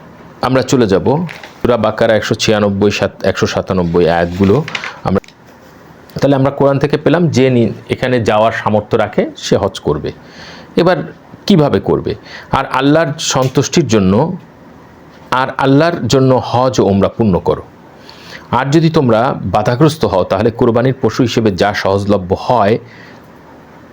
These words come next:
তা কোরবানি করার কথা বলা হয়েছে। আর কোরবানির পশু নির্দিষ্ট স্থানে না পৌঁছা পর্যন্ত নিজেদের মাথা মুন্ডন করো না।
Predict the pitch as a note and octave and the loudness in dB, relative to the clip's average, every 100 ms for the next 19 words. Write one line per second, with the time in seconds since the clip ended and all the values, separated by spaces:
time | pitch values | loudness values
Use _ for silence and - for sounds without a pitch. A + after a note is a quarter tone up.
0 | - - - - - - - - - A#2 | -20 -20 -20 -20 -20 -20 -14 -6 -2 2
1 | G2+ F2+ E2 D#2 D#2 - F#2+ F2+ G2 G#2+ | 2 2 0 0 0 -4 -2 0 2 2
2 | B2+ - G3+ - - - - - - - | 0 0 -2 -4 -20 -20 -10 -6 -4 0
3 | D#3 D#3+ E3+ E3+ D3 D#3+ C#3+ B2+ E3 - | 2 4 2 0 2 2 2 0 0 0
4 | F#3 F3 - D3+ D3+ B2+ A#2 C#3 C#3 D3+ | 0 0 -2 0 2 2 2 0 0 0
5 | B2+ F#2+ F2 F#2 F2+ G2+ B2 B2 G2 F#2+ | 0 0 0 0 0 2 2 2 0 -2
6 | G#2+ G#2 F#2+ F#2 F2+ E2+ D2 | 0 2 2 0 0 -4 -4